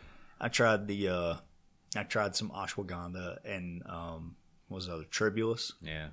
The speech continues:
Speaker 1: I got nothing out of those, man. I took Tribulus for probably six months solid.
Speaker 2: Yeah.
Speaker 1: I didn't see a damn bit of growth that I was supposed to see. You know what I mean? I
Speaker 2: Yeah.
Speaker 1: got a little bit bigger, but I don't think the Tribulus had anything to do with it whatsoever.
Speaker 2: Yeah.
Speaker 1: Yeah.
Speaker 2: And
Speaker 1: 'Cause when I stopped taking it,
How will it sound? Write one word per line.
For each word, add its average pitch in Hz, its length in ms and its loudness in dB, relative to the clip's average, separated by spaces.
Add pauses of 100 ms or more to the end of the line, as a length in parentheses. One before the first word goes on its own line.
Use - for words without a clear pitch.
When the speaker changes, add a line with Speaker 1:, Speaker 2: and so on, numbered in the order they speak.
(120)
Speaker 1:
I 143 120 -2
got 92 180 0
nothing 82 400 -6
out 82 140 -10
of 82 60 -10
those, 85 120 -12
man. 87 160 -6
I 143 60 0
took - 260 -2
Tribulus 90 460 0
for - 100 -10
probably 82 360 -4
six - 380 2
months 92 360 -4
solid. 87 560 -2 (340)
Speaker 2:
Yeah. 73 180 -10
Speaker 1:
I 123 140 0
didn't 90 220 -4
see 90 220 -2
a 76 80 -6
damn 90 440 -4
bit 87 140 0
of 82 100 -4
growth 87 380 -4
that 92 120 -2
I 85 80 2
was 85 120 0
supposed 90 320 -2
to 95 80 -2
see. 80 460 2
You 110 60 0
know 113 80 8
what 117 40 6
I 113 40 4
mean? 117 80 8
I 123 40 12
Speaker 2:
Yeah. 131 60 8
Speaker 1:
got 123 120 12
a 107 40 10
little 117 140 6
bit 95 220 6
bigger, 98 440 4 (420)
but 101 340 2 (180)
I 95 120 -2
don't 95 280 -2
think 101 280 -2
the 92 80 -4
Tribulus 95 520 0
had 90 280 -2 (180)
anything 104 460 2
to 82 40 -6
do 87 140 0
with 87 120 -2
it 92 80 -4
whatsoever. 85 680 -2
Speaker 2:
Yeah. 92 300 4 (180)
Speaker 1:
Yeah. 104 140 0
Speaker 2:
And 117 260 2 (180)
Speaker 1:
'Cause 107 200 4
when 104 100 2
I 95 80 2
stopped 107 400 6
taking 92 320 4
it, 92 80 -4